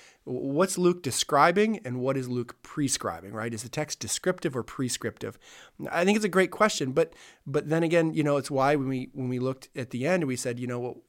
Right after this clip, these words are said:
John Mark eventually comes back into the fold of fellowship with Paul and is under his ministry team. And, and Paul still thinks the world of Barnabas when he writes to the church in, in Corinth in First Corinthians chapter nine. He's describing somebody that he thinks admirably of.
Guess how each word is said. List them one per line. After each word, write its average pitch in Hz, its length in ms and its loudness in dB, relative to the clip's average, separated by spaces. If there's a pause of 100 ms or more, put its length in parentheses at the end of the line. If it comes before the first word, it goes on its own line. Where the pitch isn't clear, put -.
John 143 260 0
Mark 160 240 2
eventually 139 340 -2
comes 113 200 -12
back 139 240 -4
into 117 80 -8
the 110 80 -10
fold 117 200 -6
of 101 60 -10
fellowship 170 420 -6
with - 100 -18
Paul - 280 -14
and 120 120 -4
is 123 300 -4
under 120 160 -2
his 113 120 -4
ministry 131 380 0
team. 110 280 -10
And, 123 140 -6 (320)
and 131 160 -4
Paul 190 240 2
still 190 340 2
thinks 180 280 0
the 139 120 0
world 127 540 4 (340)
of 156 220 0
Barnabas 165 640 0
when 127 100 -6
he 127 60 -4
writes 135 240 0
to - 60 -8
the 143 60 -4
church 147 280 -4
in, 143 180 -2 (320)
in 139 120 -2
Corinth 185 500 -2
in 117 80 -8
First 143 220 -4
Corinthians 139 280 -6
chapter 147 300 -4
nine. 151 280 -2
He's 233 240 -10 (100)
describing 175 420 2
somebody 180 360 -2
that 139 140 -6 (100)
he 190 160 -8
thinks 160 380 -6 (200)
admirably 135 840 0
of. 117 300 0